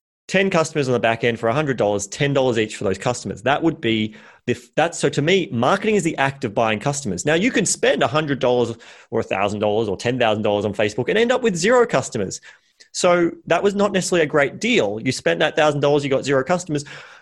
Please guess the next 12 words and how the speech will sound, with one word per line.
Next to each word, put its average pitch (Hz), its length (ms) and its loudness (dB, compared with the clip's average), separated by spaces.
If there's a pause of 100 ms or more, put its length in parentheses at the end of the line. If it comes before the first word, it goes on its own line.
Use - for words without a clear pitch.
(100)
Something's 175 520 -2
wrong. 139 460 0 (440)
Doesn't 160 220 2
mean 143 160 4
that 123 100 0
Facebook 117 380 -2
ads 107 260 0
doesn't 101 280 -2
work. 202 320 2
It - 140 -6
could 131 240 -2
be 127 320 0